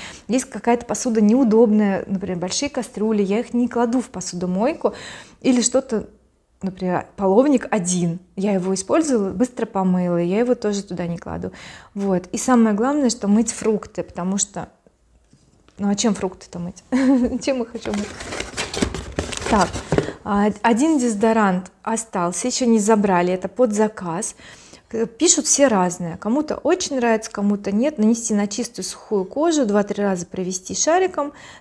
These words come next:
тры-ты-ты-ты-ты, да, несколько минут подержать, прежде чем надевать одежду. С гидролатами лаванды и шалфея. Говорят, что крутой. Я взяла один, с-, э, вот у меня подзаказали,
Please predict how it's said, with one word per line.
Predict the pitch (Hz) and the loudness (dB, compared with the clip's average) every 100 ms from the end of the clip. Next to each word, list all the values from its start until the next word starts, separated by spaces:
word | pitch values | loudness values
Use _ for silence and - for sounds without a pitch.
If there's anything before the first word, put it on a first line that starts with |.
| - | -10
тры-ты-ты-ты-ты, | 277 311 202 247 240 196 - 175 | -6 -4 -4 -4 -6 -8 -8 -6
да, | 175 175 | -4 -4
несколько | 196 - - 202 | -4 -6 -10 -2
минут | 208 262 320 | 0 0 0
подержать, | 226 190 196 233 262 | -2 0 0 0 0
прежде | - 214 - | -2 -6 -2
чем | 202 | -2
надевать | 196 190 208 - | 0 -2 -4 -4
одежду. | 196 180 180 175 180 - - - - | -6 -2 -4 -4 -10 -16 -20 -20 -12
С | 202 | -6
гидролатами | 196 233 247 202 220 214 190 190 254 330 359 349 339 - | -4 0 0 6 6 6 2 2 2 0 -4 -6 -6 -4
лаванды | 208 180 180 196 247 254 | -2 0 0 0 2 0
и | 247 220 | 0 -6
шалфея. | - 220 214 - 226 202 170 156 - _ _ - - - - | -2 -2 -4 -8 -2 0 0 -4 -10 _ _ -20 -20 -14 -4
Говорят, | 196 196 277 294 | 0 4 4 4
что | - | -4
крутой. | 262 247 - 214 165 | -4 -4 -4 -4 -2
Я | 185 269 | 0 0
взяла | 262 214 220 196 - - - | 0 0 0 0 -2 -8 -6
один, | 208 196 214 196 - | -4 2 2 2 -4
с-, | - | -10
э, | 214 202 190 185 185 | -6 -2 -2 -2 -4
вот | 190 185 | -10 -6
у | 190 | -2
меня | 196 | -2
подзаказали, | 190 202 202 214 202 247 339 311 | -2 -4 -4 -4 -2 0 0 0